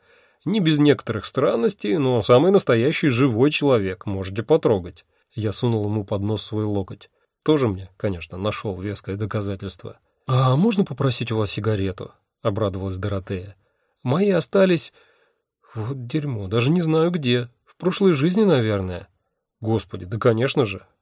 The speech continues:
Я протянул ей пачку. «Какой ужас», ехидно сказал Анатоль.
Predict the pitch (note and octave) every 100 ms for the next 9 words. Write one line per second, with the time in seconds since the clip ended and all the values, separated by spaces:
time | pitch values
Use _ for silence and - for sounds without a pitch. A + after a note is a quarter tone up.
0 | _ G#2+ G#2 G2+ - G2+ G2+ F#2+ F#2+ -
1 | F#2 - - - _ _ _ _ _ G#2+
2 | G#2 - F#3 C4 - D3 A2 F#2+ G2+ -
3 | - _ _ - G#2+ - G#2 G2+ - G#2
4 | F#2+ F#2+ G2 G2 F#2+ G2 F#2+